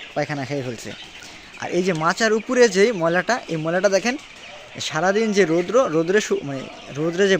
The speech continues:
বাতাস, ওই হালকা গরম বাতাসে পুরো সম্পূর্ণ মাচার যেই ময়লাগুলা ছিল, এই যে সম্পূর্ণ খামারে যে এটা ময়লাগুলা কালকে রাতে সব শুকায় গেছে। শুধুমাত্র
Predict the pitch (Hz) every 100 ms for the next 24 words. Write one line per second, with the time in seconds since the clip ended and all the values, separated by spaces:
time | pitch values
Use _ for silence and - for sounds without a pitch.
0 | 135 143 185 240 - - - - - 147
1 | 139 - - 156 214 165 160 196 196 208
2 | 190 240 220 208 190 170 185 202 208 180
3 | 160 165 196 180 175 165 - - - 135
4 | 170 226 202 175 170 196 254 - - -
5 | - 120 123 - 165 180 196 202 170 160
6 | 165 156 175 160 - - - 143 165 156
7 | 160 208 196 220 349 - - - - -
8 | - 156 156 180 165 - 220 - 208 -
9 | 175 143 120 117 - - - - - -
10 | 185 190 190 202